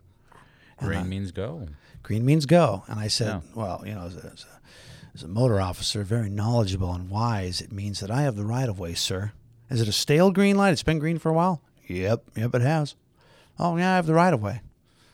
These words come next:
Speaker 1: He goes, "Now you're wrong." <laughs> I went, "Okay, what does a green light mean, pal?" And he goes, "It means the light bulb works." <laughs> I went, "Oh my God, he's right." That's all that means.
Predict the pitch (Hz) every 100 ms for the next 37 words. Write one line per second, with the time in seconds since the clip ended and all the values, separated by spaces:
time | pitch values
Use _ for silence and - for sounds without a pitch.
0 | _ _ _ _ _ 107 95 90 92 90
1 | 80 85 87 87 85 80 - - - _
2 | - - 120 120 151 135 120 147 131 123
3 | 131 131 139 104 92 98 95 107 - -
4 | - - _ - 95 90 101 _ _ _
5 | - 123 - 98 101 95 95 92 98 107
6 | 104 - - - - - - - - -
7 | - - 104 - 117 - 90 110 90 95
8 | - _ _ - - - 107 101 98 -
9 | 113 110 101 107 117 123 - - _ _
10 | - 123 - - 123 139 95 92 104 90
11 | 110